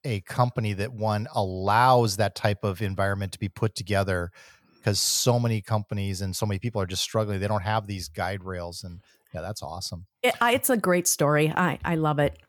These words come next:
Speaker 2: Thanks.
Speaker 1: So, Sandy, to, th-, just to re-, recap this, 'cause I had a clear thought.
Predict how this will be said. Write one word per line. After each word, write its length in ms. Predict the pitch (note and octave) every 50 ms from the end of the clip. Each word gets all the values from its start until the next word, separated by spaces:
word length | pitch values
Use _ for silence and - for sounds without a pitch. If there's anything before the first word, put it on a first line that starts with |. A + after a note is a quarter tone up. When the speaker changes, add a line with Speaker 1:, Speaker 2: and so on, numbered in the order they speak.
| - _ _ - _ _ _ _ _ _ _ -
Speaker 2:
Thanks. 320 | F#3 D#3 D3+ - - - -
Speaker 1:
So, 100 | - -
Sandy, 420 | F#3+ - A#3+ A3+ A3 G#3+ F3+ D#3+ D3+
to, 180 | C#3 E3 F3 F#3
th-, 260 | E3 D3+ F#3 A3 G3
just 220 | B2 - F#3+ F3+ -
to 160 | - D#3+ C#3 C3 -
re-, 160 | D3 D#3 C#3 C3+
recap 460 | - D3 D3+ C#3 - D3+ C#3 C#3+ -
this, 120 | C3 A#2 -
'cause 140 | - A#2+
I 80 | B2+ B2+
had 180 | C3+ D3+ D3+ D3
a 140 | C3+ B2+
clear 340 | - - - - F3+ G3 G#3
thought. 420 | - - - E3+ C#3 A2+ G#2+ G#2